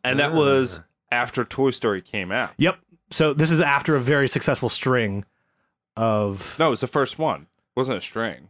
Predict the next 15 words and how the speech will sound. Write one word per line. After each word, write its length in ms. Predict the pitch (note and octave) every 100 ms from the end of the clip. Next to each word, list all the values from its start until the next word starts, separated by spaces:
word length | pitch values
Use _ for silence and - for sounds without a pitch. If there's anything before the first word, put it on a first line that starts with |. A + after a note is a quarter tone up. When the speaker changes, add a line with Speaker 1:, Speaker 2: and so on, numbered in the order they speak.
| -
Speaker 3:
Uh, 40 |
yeah, 320 | A3+ G3+ D3+ G#2
Toy 180 | -
Story 160 | D#3+ D#3+
was 100 | C3
the 60 | B2+
first 320 | E3 D3 -
one, 300 | C#3+ D#3 C3
but 120 | C#3
after 280 | B2+ A2+ C3
that, 220 | B2+ A#2
the 60 | A2+
string 760 | - - C#3+ B2+ A2+ A2 G2+ - -
Speaker 1:
Oh, 180 | B2 G#2
yeah. 260 | G#2+ F2+